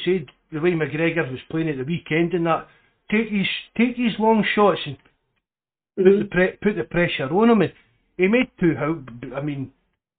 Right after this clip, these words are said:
Speaker 1: well, the first one took a bit of a deflection, really, didn't it? But
Speaker 2: Mm-hmm.
Speaker 1: the second one, no keeper, we used to say it with Craig Gordon all the time, Paul, no keeper should be beat at their near post. And
Speaker 2: Mm-hmm.
Speaker 1: that was, that was his near post last night.
Speaker 2: Yeah.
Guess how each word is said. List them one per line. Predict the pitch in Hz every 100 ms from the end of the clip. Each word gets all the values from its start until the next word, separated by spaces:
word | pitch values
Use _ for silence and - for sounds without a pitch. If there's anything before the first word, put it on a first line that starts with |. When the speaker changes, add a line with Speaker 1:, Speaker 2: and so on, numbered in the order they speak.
| _ -
Speaker 1:
well, | 143
the | 131
first | 202 185
one | 185 156 -
took | 151
a | 139
bit | 143 131
of | 131
a |
deflection, | 120 - 139 156 170 180 151
really, | 143 165 165
didn't | 180 180 185
it? | 160
But | 151 139 - -
Speaker 2:
Mm-hmm. | 160
Speaker 1:
the | 170 -
second | 220 233 226 190
one, | 190 185
no | 233 233
keeper, | 233 226 190 - 165 160 - 180
we | 208
used | 202
to | 165
say | - 160
it | 127
with | -
Craig | 151 131
Gordon | 147 156 151
all | 147
the | 135
time, | - 170 180 180
Paul, | 165 139
no | 175 190
keeper | 185 - 156 -
should | 131
be | 131
beat | 131 135 156
at |
their | 131
near | 127 139 139 -
post. | 170 160 - - _ _ _ -
And | 160
Speaker 2:
Mm-hmm. | 160
Speaker 1:
that | 156
was, | 151 135
that | 165 151
was |
his | 143 131
near | 151 - -
post | 165 175 202
last | 196 - 202
night. | 160 - _ _ _ _ _ -
Speaker 2:
Yeah. | 175 165